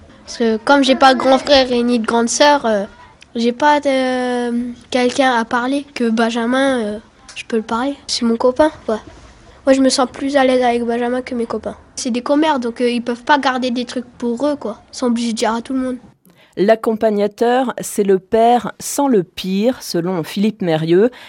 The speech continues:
Speaker 2: La tierce personne à qui l'enfant peut parler sans que cela ait une incidence négative.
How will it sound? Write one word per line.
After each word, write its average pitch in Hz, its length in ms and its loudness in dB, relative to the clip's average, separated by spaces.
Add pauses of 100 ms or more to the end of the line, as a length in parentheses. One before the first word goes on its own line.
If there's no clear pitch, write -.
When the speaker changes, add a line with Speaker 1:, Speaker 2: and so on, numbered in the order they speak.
Speaker 2:
La 139 160 -2
tierce 262 480 -2
personne 147 600 0
à 190 100 0
qui - 160 -4
l'enfant 226 320 0
peut 240 140 -4
parler 226 320 0
sans 269 240 -4
que 233 100 -6
cela 180 300 0
ait 208 40 2
une 165 220 -4
incidence 165 540 -4
négative. 156 680 0